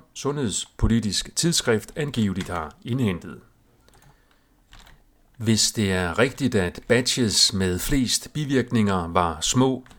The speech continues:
batches, der blev givet først til de mest sårbare grupper, så er det forventeligt, at der vil være flere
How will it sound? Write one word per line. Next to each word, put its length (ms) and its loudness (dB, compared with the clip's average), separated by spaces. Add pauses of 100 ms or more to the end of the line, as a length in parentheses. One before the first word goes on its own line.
(160)
batches, 480 2
der 160 0
blev 420 -8
givet 480 0
først 360 -2
til 300 -4
de 120 -8
mest 400 -2
sårbare 500 4
grupper, 480 2 (380)
så 140 -6
er 40 0
det 100 -2
forventeligt, 500 0
at 120 0
der 120 2
vil 160 -4
være 240 -2
flere 460 0